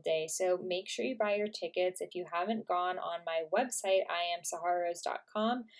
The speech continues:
slash events, you'll see it right there on the top menu. You'll be able to pick up your ticket.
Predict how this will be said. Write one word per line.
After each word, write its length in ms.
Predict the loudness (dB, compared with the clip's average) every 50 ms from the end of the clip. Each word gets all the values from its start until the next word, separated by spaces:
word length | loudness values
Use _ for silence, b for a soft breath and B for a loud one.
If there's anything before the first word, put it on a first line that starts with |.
| B B B B B
slash 540 | -2 2 2 4 4 4 4 4 2 2 2 2 2
events, 640 | 2 4 2 2 2 2 0 -2 -2 -4 -4 0
you'll 160 | 0 0 2 2
see 180 | 2 2 2
it 100 | 2 4
right 200 | 4 2 2 2 2
there 160 | 0 2 2
on 80 | 2
the 80 | 0 -2 -2 -2
top 200 | -2 -2 -2 -2
menu. 480 | -2 -4 -4 -4 -2 -2 0 0 0 -2 -4 B B B B B
You'll 80 | 0 2
be 140 | 4 4 4
able 160 | 4 2 -2
to 160 | -4 -6 -6 -8 -10 -6 -2
pick 140 | -2 0 4
up 160 | 2 2 2 4
your 180 | 2 4 4
ticket. 560 | 2 2 2 2 2 2 4 4 4 4 2